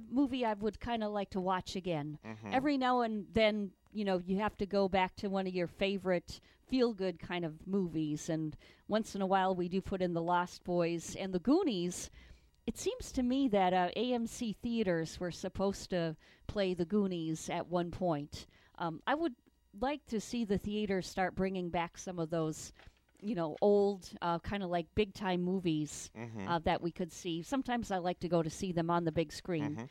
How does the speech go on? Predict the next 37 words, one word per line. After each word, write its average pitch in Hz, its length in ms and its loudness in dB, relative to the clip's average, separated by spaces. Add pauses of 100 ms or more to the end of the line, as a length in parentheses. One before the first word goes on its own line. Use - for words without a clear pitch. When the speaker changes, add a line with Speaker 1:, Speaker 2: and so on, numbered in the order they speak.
(200)
Speaker 1:
even 247 300 2
w-, 190 140 -6
though 202 280 6
we 180 160 2
have 180 240 -2
them 165 340 -2
now 180 220 4
at - 100 -4
home 175 340 2
all 170 200 2 (100)
at 160 160 -8
just 185 240 -4
a 147 60 -6
touch. - 480 -6
Speaker 2:
Yeah, 127 140 6
exactly. 101 720 -4 (280)
Uh, 123 240 6
Michael 175 400 4
Flatley 151 720 0
is 82 80 -8
sixty-three. 143 760 -2
That's 104 280 -2
the 107 80 -8
Lord 107 320 0
of 101 80 -4
the 92 80 -2
Dance. 107 560 -4 (300)
Stuart 202 520 4
Copeland 113 800 4
is 107 140 -4
sixty-nine. 135 760 0
That's 98 240 -2
the 104 120 -4
drummer 135 380 2
for - 180 -4
The 104 100 -2
Police. 110 640 -6